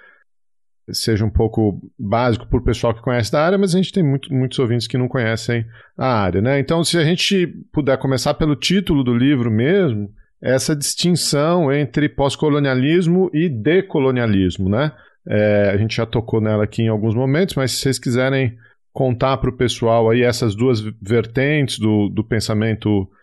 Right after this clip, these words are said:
em ciências sociais e em relações internacionais, enfim, na, na grande, nas humanidades de maneira, é, mais ampla, essa distinção aí dessas abordagens críticas, né?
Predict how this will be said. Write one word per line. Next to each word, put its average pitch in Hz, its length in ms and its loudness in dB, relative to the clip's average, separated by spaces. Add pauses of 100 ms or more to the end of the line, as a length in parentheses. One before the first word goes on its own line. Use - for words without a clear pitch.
(180)
em 123 100 0
ciências 113 280 0
sociais 139 560 0
e 113 40 2
em 117 80 0
relações 104 400 -2
internacionais, 107 640 -2
enfim, 98 220 -6
na, 95 200 -2
na 98 180 -2
grande, 101 360 -2
nas 98 180 -2
humanidades 101 520 0
de 92 80 -6
maneira, 95 400 0 (420)
é, 92 720 -2
mais 101 320 0
ampla, 123 320 0
essa 120 340 0
distinção 123 840 -2
aí 120 100 2
dessas 110 580 -2
abordagens 104 580 0
críticas, 95 500 -2
né? 104 80 -2